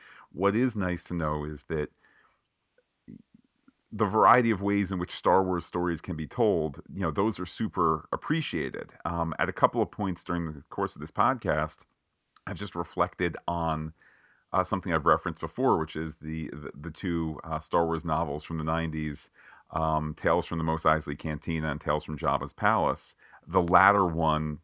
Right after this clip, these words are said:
particularly standing out, where it's like, you know, the, the conceit of it is essentially every single person who you see there gets their own short story, and some of them are interesting or some of them not, but, you know, the woeful tale of the Gamorrean guard who ends up getting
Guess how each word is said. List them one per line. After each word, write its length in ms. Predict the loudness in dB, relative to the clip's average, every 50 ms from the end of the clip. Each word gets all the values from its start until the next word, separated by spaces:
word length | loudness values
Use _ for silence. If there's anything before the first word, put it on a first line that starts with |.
| _ _
particularly 580 | -10 -6 -4 -2 -2 -2 0 0 0 0 0 -4
standing 460 | -6 -6 -4 -4 -2 -2 -4 -2 0
out, 280 | 2 2 4 2 2 0
where 100 | 0 0
it's 160 | 0 -2 -2
like, 360 | -2 0 0 -2 -4 -6 -12 _ _ _ _ _ _
you 80 | 2 2
know, 100 | 2 2 -2 -8 _
the, 140 | -2 -2 -2 0
the 140 | -2 -4 -2
conceit 400 | -2 -2 -4 -4 -4 -2 -2 0
of 80 | 2 2
it 100 | 2 2
is 140 | 0 -2 -6
essentially 580 | -4 -2 -2 -2 -2 -4 -2 0 0 0 -2 0 2
every 260 | 4 4 4 4 0
single 260 | -2 -2 -2 -2 -4 -2
person 360 | 0 0 0 0 0 -2 -4
who 80 | -2
you 120 | -2 -4 -4
see 220 | -4 -2 -2 0
there 180 | 0 0 0 -2
gets 180 | -2 -6 -4
their 160 | -2 -2 -2 0
own 140 | -2 -2
short 280 | -4 -4 -4 -6 -6 -6
story, 380 | -8 -6 -4 -2 0 0 -2 -2
and 140 | -6 -6
some 160 | -4 -4 -2 -2
of 40 |
them 140 | -2 0 0
are 60 | 0
interesting 420 | -2 -2 -6 -10 -10 -8 -6 -4 -4
or 80 | -4
some 180 | -4 -6 -6 -4
of 60 | -4
them 140 | -4 -4 -2
not, 300 | 0 0 0 -2 -4 -4 _
but, 240 | 0 0 0 0 -4 _ _ -20 -20 -20 -20 _ _
you 60 | 2 4
know, 140 | 4 2 2 _ 2
the 80 | 4 4
woeful 600 | 4 6 6 8 8 6 4 2 2 0 0 0
tale 500 | 0 -2 0 2 4 4 4 4 4 4 2
of 140 | 2 0
the 140 | 0 0 0
Gamorrean 600 | 0 0 2 2 2 2 2 2 0 0 -2 2
guard 340 | 4 6 8 8 8 6 4
who 120 | 0 -2
ends 180 | -2 -2 -2 -2
up 180 | -2 -4 -2 -4
getting 420 | -6 -4 -4 -4 -6 -6 -8